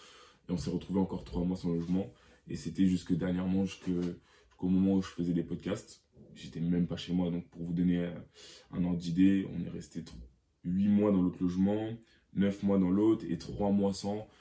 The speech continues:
En fait, ça fait qu'on bouge constamment et qu'on a, on n'a pas cette, euh, ce foyer qui nous permet d'être focalisé, de nous, de pouvoir nous dire oui, on va faire ci, on va faire ça, on peut se projeter sur ci. C'était vraiment pas l'état d'esprit. Et bon, ça, ça a été compliqué, sachant que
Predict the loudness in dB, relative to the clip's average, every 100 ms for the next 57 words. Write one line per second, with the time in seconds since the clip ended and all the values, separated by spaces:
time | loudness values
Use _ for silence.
0 | _ -14 -2 -2 -2 -6 0 4 4 4
1 | -2 -6 -10 _ -6 -4 -2 -2 0 -2
2 | -4 -6 -8 -14 -20 _ -20 -8 -6 -4
3 | -4 -6 -6 -8 -8 -8 -12 -18 _ _
4 | -8 -6 0 0 0 -2 -2 2 2 2
5 | 0 -6 -8 -6 -2 0 2 2 2 -2
6 | -6 -10 -12 -8 -4 -2 -2 -2 0 2
7 | 2 -2 -8 -16 -14 -4 -2 -2 -4 -8
8 | -10 -6 -6 -6 -14 _ -10 -6 -6 -8
9 | -8 -8 -10 -8 -6 -6 -8 -20 -20 _
10 | -6 -2 0 0 2 2 2 -2 -2 -4
11 | -4 -6 -14 _ _ -4 0 0 -4 -8
12 | -8 -6 -6 -10 -6 -4 -4 -2 -4 -4
13 | -6 -6 -6 -6 -6 -6 -8